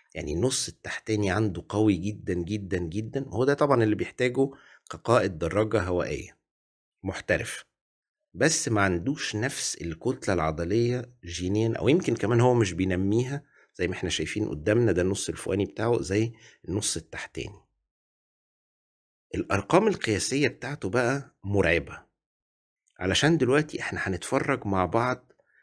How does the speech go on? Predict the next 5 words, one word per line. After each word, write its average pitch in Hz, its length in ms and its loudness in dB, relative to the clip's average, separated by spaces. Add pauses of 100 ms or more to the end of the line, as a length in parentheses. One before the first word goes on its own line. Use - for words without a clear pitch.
(320)
الرقم 135 680 0
اللي 85 200 -4
هو 113 220 4
حققه 123 800 -6 (340)
على 104 500 2